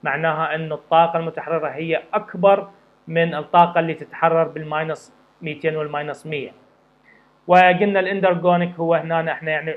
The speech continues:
كل ما كانت الفري انرجي هي بالبوزيتيف، معناها انه الرياكشن او التفاعل او العملية الايضية تحتاج الى طاقة، يعني حتى تقوم بهذه العملية انت لازم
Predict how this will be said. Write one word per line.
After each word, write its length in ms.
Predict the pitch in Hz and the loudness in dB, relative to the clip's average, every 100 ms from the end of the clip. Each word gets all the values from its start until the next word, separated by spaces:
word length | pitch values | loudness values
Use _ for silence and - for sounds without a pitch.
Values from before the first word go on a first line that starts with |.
| - | -10
كل 120 | - | -8
ما 180 | 180 170 | -2 -2
كانت 460 | 160 165 160 151 - | -2 -2 -2 -4 -10
الفري 360 | 143 - 165 | -16 -10 -8
انرجي 360 | 156 165 147 143 | -4 -6 -6 -10
هي 200 | 156 151 | -6 -6
بالبوزيتيف، 1400 | 147 147 143 - 143 139 - 170 175 180 180 208 208 208 - - - | -8 -16 -16 -14 -14 -14 -8 -2 -2 -2 -4 0 0 0 -8 -12 -12
معناها 580 | 170 143 165 160 160 156 | -6 -4 0 0 0 -2
انه 320 | 165 160 147 | -6 -8 -8
الرياكشن 600 | 151 151 151 160 - 170 | -6 -4 -4 -6 -8 -10
او 140 | 147 151 | -6 -8
التفاعل 640 | 147 147 - 147 127 127 | -8 -8 -2 0 -2 -6
او 400 | - - 170 143 - - | -6 0 0 -2 -10 -8
العملية 760 | 156 151 135 - 151 147 175 170 | -6 -6 -10 -8 -8 -6 -4 -4
الايضية 480 | 139 139 147 165 165 | -4 -8 -6 -4 -6
تحتاج 920 | 160 - - 180 180 196 208 180 175 - _ _ _ - | -6 -12 -2 4 6 6 2 -2 -10 -16 _ _ _ -2
الى 340 | 165 165 151 156 | 2 4 2 4
طاقة، 440 | 156 147 - 104 _ _ _ - | 4 2 -2 -14 _ _ _ -6
يعني 400 | 151 139 156 139 | -4 -4 -8 -8
حتى 320 | 156 - 147 - _ _ _ _ | -8 -8 -10 -12 _ _ _ _
تقوم 240 | 180 202 | -4 -2
بهذه 260 | 208 196 202 | 4 4 4
العملية 540 | 185 196 202 202 202 | 2 0 -2 -4 -4
انت 180 | 170 175 | -4 -4
لازم 460 | 180 175 170 175 | 2 2 0 -6